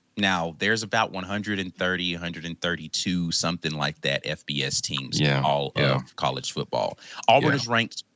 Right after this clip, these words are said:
Speaker 1: One hundred and twenty-one. So again, I'm giving you numbers. This isn't just in the P five contests. This includes our cupcake games. Hundred and twenty-one.
Speaker 2: Wait, okay, so hold on. That also includes Air Force,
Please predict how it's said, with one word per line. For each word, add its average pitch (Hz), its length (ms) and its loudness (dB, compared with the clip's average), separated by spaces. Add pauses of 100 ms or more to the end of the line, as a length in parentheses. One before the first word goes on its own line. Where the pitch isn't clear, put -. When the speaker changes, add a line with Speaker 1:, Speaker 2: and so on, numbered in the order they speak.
(100)
Speaker 1:
One 107 460 4
hundred 117 480 0
and 92 160 -2
twenty-one. 101 560 0
So 110 160 4
again, 104 320 4
I'm 131 160 2
giving 185 240 -2
you 143 120 0
numbers. 120 420 2 (220)
This 123 140 2
isn't 165 220 4
just 160 260 4
in 147 80 0
the 147 80 0
P 151 220 0
five 87 540 0
contests. 78 760 -4 (240)
This 139 200 4
includes 135 1040 2
our 90 160 2
cupcake - 540 -4
games. - 540 -8 (1080)
Hundred 101 280 0
and 87 120 0
twenty-one. - 440 -4 (1200)
Speaker 2:
Wait, 92 260 6 (120)
okay, 76 320 2
so - 160 4
hold 76 160 4
on. 65 140 -6 (180)
That 87 120 8
also 87 320 8
includes 76 600 6
Air 78 180 6
Force, 71 540 2